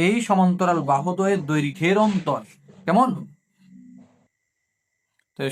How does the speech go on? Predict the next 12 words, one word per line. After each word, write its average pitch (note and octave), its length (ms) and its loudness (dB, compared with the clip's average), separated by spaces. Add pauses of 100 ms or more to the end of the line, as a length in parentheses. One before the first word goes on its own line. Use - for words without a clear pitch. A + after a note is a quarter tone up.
সমান্তরাল E3 520 -2
বাহুদ্বয়ের E3+ 420 0
দৈর্ঘ্যের D#3+ 340 0
অন্তর D#3 260 0 (120)
এবং C#3+ 220 -2
হচ্ছে D3 260 -8
আমাদের C#3 260 -4
কাছে C#3+ 240 -10
কি C#3+ 80 -6 (120)
আছে, F#3 200 -8 (460)
বলছে D3+ 320 -4 (500)
লম্ব F3 220 2